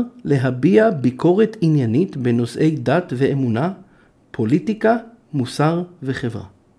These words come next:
מצד שני, זה לא לגיטימי להביע ביקורת אישית וקנטרנית שמטרתה היא פגיעה באנשים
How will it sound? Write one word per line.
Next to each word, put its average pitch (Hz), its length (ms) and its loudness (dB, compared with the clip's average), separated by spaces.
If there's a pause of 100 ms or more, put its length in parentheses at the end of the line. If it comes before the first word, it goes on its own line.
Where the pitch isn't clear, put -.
(1300)
מצד 185 320 4
שני, 294 360 4 (460)
זה 113 240 0
לא 196 200 6
לגיטימי 131 540 2
להביע 123 420 2
ביקורת 190 600 4
אישית - 520 0
וקנטרנית 123 960 0 (420)
שמטרתה 131 680 2
היא 196 300 2
פגיעה 147 480 4
באנשים 110 720 -4